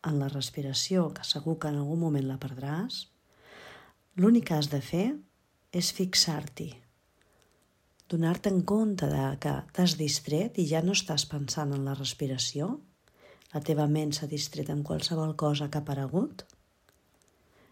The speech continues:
i tornes a portar l'atenció amb delicadesa i amb molta cura una altra vegada en el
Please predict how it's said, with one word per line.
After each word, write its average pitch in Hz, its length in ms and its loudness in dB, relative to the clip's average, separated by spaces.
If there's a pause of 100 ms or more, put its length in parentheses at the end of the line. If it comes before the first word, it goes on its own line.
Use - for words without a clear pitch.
(180)
i 208 80 -2
tornes 190 400 0
a 185 80 -2
portar 147 340 -4
l'atenció 147 720 2 (1120)
amb 160 160 2
delicadesa 139 840 0 (600)
i 160 80 -2
amb 156 140 2
molta 202 300 2 (120)
cura 160 300 0 (880)
una 151 160 0
altra 143 180 -4
vegada 160 380 0
en 202 100 0
el 180 140 2